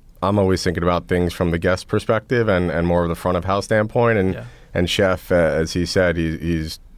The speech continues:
Speaker 1: way more than just from the backside. He's overarching all parts of the business. So we think about everything, we talk about everything. And, you know, in the beginning, I'd say it wasn't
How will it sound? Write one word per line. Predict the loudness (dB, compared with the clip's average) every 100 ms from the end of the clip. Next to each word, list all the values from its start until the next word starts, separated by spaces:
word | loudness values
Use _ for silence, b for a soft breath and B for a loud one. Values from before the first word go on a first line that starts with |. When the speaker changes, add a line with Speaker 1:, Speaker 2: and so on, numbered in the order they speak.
| -20 -10
Speaker 1:
way | 0 2 4
more | 2 2 2
than | 2 0 2
just | 0 0
from | -2 0
the | 0 2 0 -2
backside. | -2 -2 -2 0 0 0 0
He's | -2 -4 -6 -4
overarching | -2 0 0 0 -2 -2
all | 0 0
parts | 0 -2 -2
of | -6
the |
business. | -2 -2 -2 -4 0
So | 2 4 2 B B B B B B -6
we | -2
think | 0 2
about | 2 2
everything, | 2 2 2
we |
talk | 2 0 0
about | 0 2
everything. | 2 2 2 2 4 4
And, | 4 2 0 -2
you | 0
know, | 0 0 -4
in | -2
the | 0
beginning, | 2 2 4
I'd | 2 2
say | 2
it | 4
wasn't | 2 2 0 -2